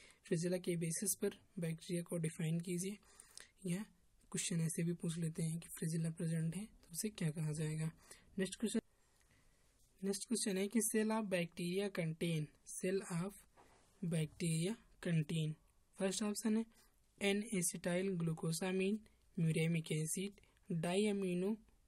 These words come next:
pymalic acid, all of these। तो बैक्टीरिया की सेल वॉल में क्या क्या पाया जाता है? इसमें muramic एसिड भी पाया जाता है, N-acetyl glucosamine भी पाया जाता है,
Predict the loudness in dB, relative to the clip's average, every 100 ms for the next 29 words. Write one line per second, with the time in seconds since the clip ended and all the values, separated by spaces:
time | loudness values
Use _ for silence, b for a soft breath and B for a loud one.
0 | -4 0 2 2 0 -2 -2 0 -2 -2
1 | -10 -12 -4 0 0 0 -2 -6 -4 0
2 | 0 0 -4 -10 b b b b b b
3 | -2 0 0 -2 -2 -2 0 0 2 0
4 | 0 0 0 0 -2 -2 -2 -2 -4 -2
5 | -2 -4 -2 -2 -2 0 0 2 0 -2
6 | -4 -4 -2 -2 0 0 0 0 -2 -2
7 | -4 0 0 0 -2 -2 -2 -2 0 2
8 | 2 0 0 -2 -2 -2 -4 -4